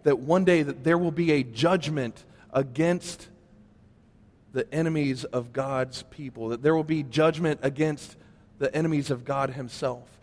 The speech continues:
And that even if you never see justice served as David does here,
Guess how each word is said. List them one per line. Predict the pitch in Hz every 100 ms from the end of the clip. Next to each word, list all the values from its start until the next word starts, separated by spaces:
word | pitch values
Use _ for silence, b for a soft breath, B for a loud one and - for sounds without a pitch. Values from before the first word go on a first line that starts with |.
| B
And | B
that | 151 147
even | 175 208 208
if | 170 -
you | 196
never | 214 208 196
see | 180 - 202 202 143 123 - _ - _ _ b b b
justice | 123 160 185 - 175
served | - - - 190 185 151 143
as | 139 131
David | 123 156 175 156
does | 151 143
here, | 143 190 147 92